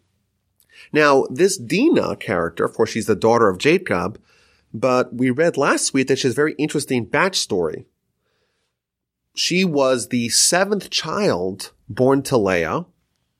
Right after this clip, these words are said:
and Rashi tells us something very fascinating, that she was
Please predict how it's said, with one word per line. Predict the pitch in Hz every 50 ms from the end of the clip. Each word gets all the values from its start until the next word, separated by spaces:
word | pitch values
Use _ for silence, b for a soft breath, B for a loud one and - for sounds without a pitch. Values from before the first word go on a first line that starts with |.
| _ _ _ -
and | - 110
Rashi | 120 151 202 - - 214
tells | - - - 269 285 254 180 147
us | 139 -
something | - 156 147 123
very | - 123 120
fascinating, | - - 170 175 190 185 - - 110 98 101
that | 104
she | - - -
was | 190 190 185 147 - - - -